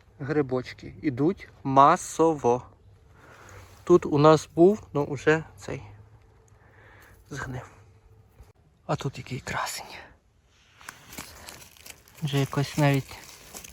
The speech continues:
трохи тріснув. Так.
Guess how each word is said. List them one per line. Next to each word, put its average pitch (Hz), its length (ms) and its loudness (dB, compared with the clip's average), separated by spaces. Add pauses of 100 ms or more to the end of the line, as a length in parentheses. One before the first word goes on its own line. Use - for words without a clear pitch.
(120)
трохи 139 420 -4 (2000)
тріснув. 185 500 -2 (2750)
Так. - 440 -8